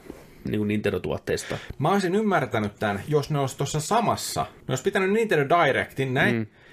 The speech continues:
Speaker 2: Ne olisi samassa. Hei, meillä on kaksi uutta juttua. Meillä on uusi Switch Pro,
Speaker 1: Mm.
Speaker 2: tai whatever nimi, ja sitten Switch Lite.
Speaker 1: Nimenomaan.
Speaker 2: Mut jos tää on ainoa se, mitä me saadaan, niin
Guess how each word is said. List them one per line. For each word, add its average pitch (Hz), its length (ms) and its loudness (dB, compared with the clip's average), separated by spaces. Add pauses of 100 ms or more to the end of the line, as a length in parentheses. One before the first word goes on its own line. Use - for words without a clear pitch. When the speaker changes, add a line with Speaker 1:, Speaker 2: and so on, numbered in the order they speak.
(180)
Speaker 2:
Ne 143 80 -2
olisi 143 140 -4
samassa. 165 520 2 (360)
Hei, - 240 -2 (220)
meillä 165 120 -2
on 127 80 -4
kaksi 165 280 0
uutta 80 200 -4
juttua. 92 320 -4 (280)
Meillä 92 200 -2
on 92 140 -4
uusi 110 420 0 (480)
Switch - 420 -2
Pro, 139 360 2 (100)
Speaker 1:
Mm. 113 260 -4 (640)
Speaker 2:
tai 58 240 -4 (520)
whatever 76 360 -2 (180)
nimi, 104 320 -4 (400)
ja 123 60 -4
sitten - 280 -2
Switch - 320 0
Lite. 90 240 -2 (400)
Speaker 1:
Nimenomaan. 104 480 -4 (380)
Speaker 2:
Mut 101 160 -8
jos 107 120 0
tää 139 220 4
on 107 80 4
ainoa 95 260 2
se, 90 60 -6
mitä 85 160 -4
me 87 60 -6
saadaan, 87 380 0
niin - 100 -10